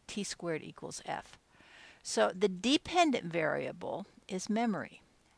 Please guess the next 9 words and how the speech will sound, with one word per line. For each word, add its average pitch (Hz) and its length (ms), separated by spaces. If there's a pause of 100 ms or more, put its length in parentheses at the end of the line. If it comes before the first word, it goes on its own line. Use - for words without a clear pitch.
(500)
The 190 220 (600)
independent 226 640
variable 156 360
is - 260 (140)
the 180 260
factor, 180 800 (960)
and 180 120
that's 170 320
nets. - 540